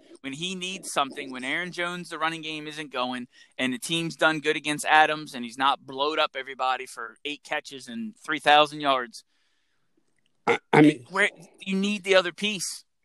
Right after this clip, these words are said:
Speaker 2: I've heard the same conversation since two thousand one. "Oh, wait for the other foot to drop, Puddin'.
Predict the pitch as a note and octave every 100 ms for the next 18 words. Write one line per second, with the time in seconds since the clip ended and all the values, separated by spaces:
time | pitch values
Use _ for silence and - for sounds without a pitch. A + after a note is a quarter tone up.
0 | _ _ _ _ _ _ _ - _ _
1 | C3 B2 D3 D#3 C#3 - - C3 D3 D#3
2 | D#3+ D#3+ D3+ D3 D3 C3+ D3 C#3 - C#3
3 | A#2+ B2+ A2+ - - A#2+ B2+ C3 C3 C3+
4 | C3 A#2+ A#2+ B2 B2 B2+ A#2 G#2+ - -
5 | _ _ _ _ _ _ _ _ _ -
6 | - F3 F3+ F#3+ - F#3 F#3 F#3+ F3 G3+
7 | F#3+ F3+ F3+ F3 D3 D#3+ D#3 D#3+